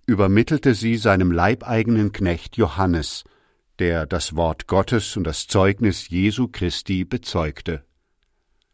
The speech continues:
Ein Seliger ist der, der liest,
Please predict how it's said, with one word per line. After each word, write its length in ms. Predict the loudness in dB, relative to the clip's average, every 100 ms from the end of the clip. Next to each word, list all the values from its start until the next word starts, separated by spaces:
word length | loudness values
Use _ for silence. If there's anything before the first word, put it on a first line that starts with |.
| _ _ _ _ _
Ein 260 | 0 2 2
Seliger 560 | 2 2 2 0 0 -2
ist 320 | -4 -4 0
der, 260 | 2 2
der 220 | 2 0 0
liest, 580 | 0 -2 -4 -8 -14